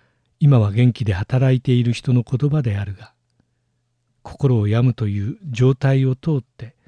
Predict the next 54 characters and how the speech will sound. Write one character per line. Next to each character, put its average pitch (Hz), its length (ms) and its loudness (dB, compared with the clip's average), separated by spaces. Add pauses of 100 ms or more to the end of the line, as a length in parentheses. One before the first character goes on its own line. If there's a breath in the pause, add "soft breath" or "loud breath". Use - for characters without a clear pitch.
(600)
こ 131 120 0
の 156 100 4
人 - 240 -4
は 107 240 -6
改 170 360 2
め 170 120 4
て - 80 -2
自 101 180 -4
分 120 240 4
の 120 120 2
大 127 240 0
切 180 200 -2
さ - 220 -6
に 107 340 -4
気 - 120 -6
づ 117 160 -2
い 156 80 -2
た 110 120 -8
と - 160 -8
思 104 260 -4
わ 95 140 -6
れ 98 100 -14
る。 - 120 -20 (1500)
病 151 280 2
む 165 60 0
と 117 140 -2
い 107 100 0
う 107 60 -4
こ 127 100 -6
と 127 120 -2
に 107 140 -2
つ - 140 -8
い 107 100 -2
て、 - 280 -12 (580)
故 120 280 -4 (220)
河 135 200 2
野 104 120 0
進 123 360 0
先 120 220 0
生 113 240 -4
の 101 160 -4
次 160 300 -2
の 180 120 4
よ 123 160 0
う 101 60 -2
な 90 200 -6 (100)
印 127 300 0
象 139 160 2
深 131 300 -4
い 123 80 0
詩 - 240 -8
が 95 180 -4
あ 85 40 -10
る。 - 100 -20